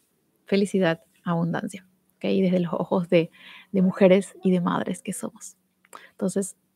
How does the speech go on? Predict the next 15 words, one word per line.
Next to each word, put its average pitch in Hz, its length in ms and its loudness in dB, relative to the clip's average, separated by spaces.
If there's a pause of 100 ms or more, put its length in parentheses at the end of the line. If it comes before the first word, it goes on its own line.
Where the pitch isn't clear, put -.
(420)
que 202 100 -4
tengan 196 340 2
una 190 120 2
excelente 180 440 0
jornada. 196 520 2
Gracias 185 380 4
por 202 120 0
acompañarme 196 680 2 (640)
y 208 240 -4
nos 208 200 -2
vemos 180 360 -4
en 202 100 -2
un 196 80 -4
próximo 180 320 -4
episodio 180 500 -6